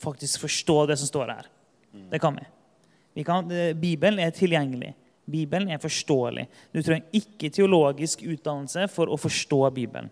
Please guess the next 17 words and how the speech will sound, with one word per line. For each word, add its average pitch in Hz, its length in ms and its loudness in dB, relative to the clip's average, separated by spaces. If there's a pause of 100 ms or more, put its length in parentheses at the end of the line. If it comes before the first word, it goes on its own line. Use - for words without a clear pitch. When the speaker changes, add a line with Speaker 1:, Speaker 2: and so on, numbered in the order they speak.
(100)
Speaker 2:
Mm. 104 200 -14
Speaker 1:
Det 156 80 -2
gjør 143 140 0
du 117 60 -4
ikke. 120 220 -12 (1600)
Men 165 120 0
det 180 80 4
vil 226 160 2
hjelpe 240 440 2
å 143 40 -6
forstå 190 300 2
litt 175 200 2
av 170 120 4
konteksten 151 580 0
av 202 100 2
og 165 60 0
til. 131 180 -2